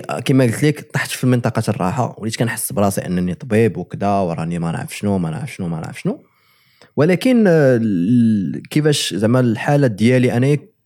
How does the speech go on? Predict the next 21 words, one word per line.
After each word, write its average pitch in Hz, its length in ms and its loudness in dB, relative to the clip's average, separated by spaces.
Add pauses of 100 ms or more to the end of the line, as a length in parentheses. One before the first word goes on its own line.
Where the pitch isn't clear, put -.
(140)
كان 131 140 2
كيجيني 113 340 2
الملل. 101 460 2 (480)
فكنت - 260 -2
كنحاول 127 500 2
ندير 104 180 2
بزاف 90 340 -2
د - 40 -8
الحوايج، 107 520 2
كما 98 200 0
قلت، 92 240 -4
لاسوسياسيون، 98 1080 -2
كذا، 120 440 2 (320)
كرياسيون 107 480 0
ديال 95 320 -2
شي 98 240 -2
ايفينمون، 113 760 2 (320)
آه، 87 280 -2
سواري، 107 1040 2
هذا، 101 420 2
فهمتي؟ 127 340 -2